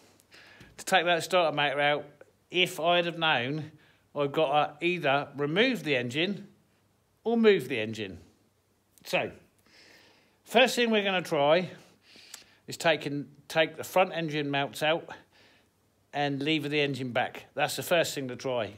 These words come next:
So in order to get the front engine mounts off, we have to take the hood off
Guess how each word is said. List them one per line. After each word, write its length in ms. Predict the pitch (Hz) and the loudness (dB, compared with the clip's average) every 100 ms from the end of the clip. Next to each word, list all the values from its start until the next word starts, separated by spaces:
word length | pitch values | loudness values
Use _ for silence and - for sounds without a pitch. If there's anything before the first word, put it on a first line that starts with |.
| - | -10
So 260 | - 151 | 0 0
in 80 | 156 | 4
order 180 | 208 208 | 2 2
to 80 | - | 2
get 240 | 185 - | 2 2
the 360 | 156 156 147 151 - - - - | 0 -2 -4 -10 -20 -20 -20 -6
front 240 | - 185 | 2 2
engine 320 | 175 175 151 147 | 2 -2 -2 -4
mounts 300 | 143 - 170 | -4 -4 -2
off, 280 | 190 - - - _ _ _ | -2 -4 -16 -20 _ _ _
we 60 | 202 | -12
have 140 | 196 | -8
to 80 | - | -6
take 120 | 190 | -6
the 60 | 139 | -4
hood 160 | 165 | 0
off 220 | 160 208 | 2 2